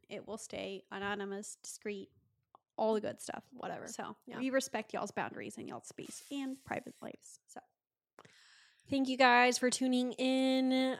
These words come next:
Speaker 1: Hopefully y'all liked our stories.
Speaker 2: <laughs> I hope, I, I enjoyed the episode.
Speaker 1: Yeah,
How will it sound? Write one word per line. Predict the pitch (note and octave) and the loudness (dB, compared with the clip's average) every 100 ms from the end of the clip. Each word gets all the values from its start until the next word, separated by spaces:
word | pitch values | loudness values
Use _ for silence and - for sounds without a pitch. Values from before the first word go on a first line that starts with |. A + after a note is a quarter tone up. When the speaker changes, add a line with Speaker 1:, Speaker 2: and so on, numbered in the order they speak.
| - | -8
Speaker 1:
Hopefully | - E4 D#4+ E4+ E4 E4 D#4 | 0 2 2 0 0 0 2
y'all | D4 C4+ | 2 2
liked | B3+ C4 C#4+ | 0 -2 -6
our | - | -6
stories. | - - - - - D#4 - - - - - | -10 -10 -12 -12 -14 -14 -16 -16 -16 -20 -20
Speaker 2:
<laughs> | - - - _ _ _ | -18 -18 -20 _ _ _
I | A#3+ C4+ | 8 8
hope, | D4 C#4+ A#3 | 8 8 10
I, | A#3+ C#4 B3 B3+ | 10 10 10 10
I | |
enjoyed | C#4 A3 G#3 | 8 6 4
the | G3+ | 2
episode. | G3 G3 - F#3+ F#3+ - _ _ - | -2 -2 -6 -6 -8 -14 _ _ -10
Speaker 1:
Yeah, | G3+ A3 | -6 -4